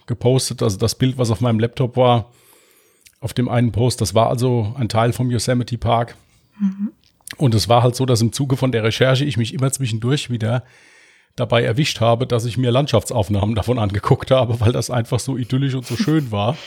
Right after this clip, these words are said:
Speaker 1: War dann vielleicht auch ein bisschen Balsam für die Seele, wenn man sich dann hier anguckt, was dieser nette Herr, oder eigentlich gar überhaupt nicht nette Herr, da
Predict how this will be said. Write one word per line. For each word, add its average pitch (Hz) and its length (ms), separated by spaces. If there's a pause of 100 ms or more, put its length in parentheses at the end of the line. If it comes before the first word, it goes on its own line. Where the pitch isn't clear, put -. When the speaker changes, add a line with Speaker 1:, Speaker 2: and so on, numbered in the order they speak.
Speaker 1:
War 139 180
dann 127 180
vielleicht 104 420
auch 131 100
ein 98 80
bisschen 87 480 (220)
Balsam 107 420
für 104 140
die 98 140
Seele, 101 360
wenn 98 140
man 98 100
sich 98 180
dann 104 160
hier 98 320 (920)
anguckt, 110 540
was 101 180
dieser 95 460 (600)
nette 101 280
Herr, 98 400 (1600)
oder 95 220
eigentlich 90 280
gar 101 140
überhaupt 95 320
nicht - 160
nette 98 200
Herr, 98 300 (320)
da 92 320